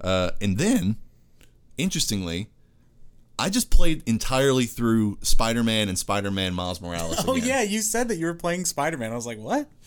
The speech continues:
Speaker 1: I don't know. Something, I was, like, scrolling through TikTok.
Speaker 2: Mm-hmm.
Speaker 1: And I was, think I told you a little bit about how, like, a lot of my TikTok is just superhero stuff.
Speaker 2: Yes, yeah. It's very, it's very you.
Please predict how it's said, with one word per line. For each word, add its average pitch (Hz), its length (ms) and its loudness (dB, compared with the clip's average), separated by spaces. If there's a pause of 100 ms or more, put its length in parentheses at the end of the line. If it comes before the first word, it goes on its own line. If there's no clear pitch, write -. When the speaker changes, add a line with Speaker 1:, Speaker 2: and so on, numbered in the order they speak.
(380)
Speaker 1:
I 151 80 -4
don't 196 80 2
know. 185 240 0
Something, 190 440 -4
I 135 120 -2
was, 156 180 -2
like, 143 160 -2
scrolling 185 480 -4
through 139 100 -4
TikTok. - 720 -12 (140)
Speaker 2:
Mm-hmm. 120 340 -12 (300)
Speaker 1:
And 98 200 -6
I 104 60 -2
was, 110 180 -4 (200)
think 175 160 -4
I 120 40 -2
told 110 280 -6
you 101 80 -4
a - 20 -8
little 98 160 -8
bit 90 60 -6
about 85 200 -8
how, 90 100 -8
like, 82 280 -6 (520)
a 98 60 -4
lot 117 300 -2
of 107 80 -6
my 95 160 -6
TikTok 87 540 -8
is 82 100 -12
just - 260 -12
superhero 82 480 -12
stuff. 139 280 -8
Speaker 2:
Yes, 104 340 -4
yeah. 101 220 -4
It's 104 120 -12
very, 120 280 -4
it's 117 140 -10
very 139 220 -4
you. 101 220 -6